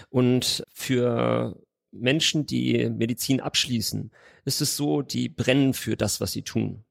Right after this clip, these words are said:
Ne, die sind, kommen hochmotiviert von den Universitäten, von den Hochschulen, äh, wo man Medizin studieren kann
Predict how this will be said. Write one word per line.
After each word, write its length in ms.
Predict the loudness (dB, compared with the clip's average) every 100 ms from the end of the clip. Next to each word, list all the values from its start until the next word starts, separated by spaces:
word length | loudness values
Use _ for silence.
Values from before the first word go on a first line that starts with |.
| _
Ne, 200 | 0 2
die 80 | 2
sind, 260 | 0 -2
kommen 220 | 0 2
hochmotiviert 800 | 2 2 0 -2 -2 2 2 2
von 200 | 0 0
den 120 | 2 2
Universitäten, 1120 | 2 2 2 0 0 0 0 2 2 4 2
von 180 | 0 2
den 180 | 2
Hochschulen, 760 | 2 -2 -2 0 0 2 2 0
äh, 180 | 0 0
wo 80 | 2
man 160 | 2
Medizin 320 | 2 0 -2
studieren 360 | -6 -4 -4 -2
kann 220 | -2 -2